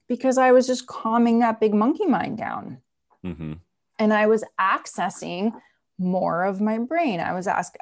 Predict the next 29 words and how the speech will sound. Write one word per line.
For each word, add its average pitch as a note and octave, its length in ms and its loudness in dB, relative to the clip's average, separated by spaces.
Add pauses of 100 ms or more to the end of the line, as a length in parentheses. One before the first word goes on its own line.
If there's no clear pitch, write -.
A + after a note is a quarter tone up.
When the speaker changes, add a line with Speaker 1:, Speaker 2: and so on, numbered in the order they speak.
Speaker 1:
accessing F#3 540 -6
more F#3 340 -2
of G#3+ 160 -4
my F#3+ 160 -6
awareness. G#3+ 760 -4 (500)
Um, F#3+ 600 -4
so A#3 540 2
those B3+ 280 2
are E4+ 100 0
all, G3 300 4
like, A3 200 0
really F#3 300 -2
big, E3 500 -6 (200)
all G3 320 -2
really G3 300 -6
big E3+ 340 -8
practices. E3 960 -6 (360)
And B3 160 4
a C4+ 60 4
lot B3+ 300 0
of D#4+ 80 2
them E4 160 4
are C4+ 160 2
also F#3+ 320 2
really, E3+ 480 0
also F#3 360 0
really F3 300 0
subtle. E3 720 -2 (100)
And, E3+ 720 -4